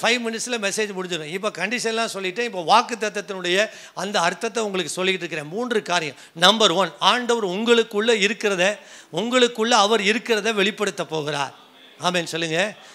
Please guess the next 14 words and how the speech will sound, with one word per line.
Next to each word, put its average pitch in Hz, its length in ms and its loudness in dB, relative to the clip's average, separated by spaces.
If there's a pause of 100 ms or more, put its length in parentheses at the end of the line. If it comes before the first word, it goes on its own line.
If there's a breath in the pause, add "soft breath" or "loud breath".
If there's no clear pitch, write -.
(160 soft breath)
அந்த 196 180 -4
யோசுவாட்ட 226 540 0
ஆண்டவர் 202 240 0
சொன்னார், 190 260 -4
"நான் 175 240 -4
உன்னோடு 208 560 -4
கூட 185 260 -8
இருக்கிறேன்." 147 640 -8 (160)
ஆமென் 160 140 -6
சொல்லுங்க. 147 400 -8 (300 soft breath)
யாரு 233 300 4
கூட 233 140 0
இருந்தது 220 260 0
மாதிரி? 202 320 0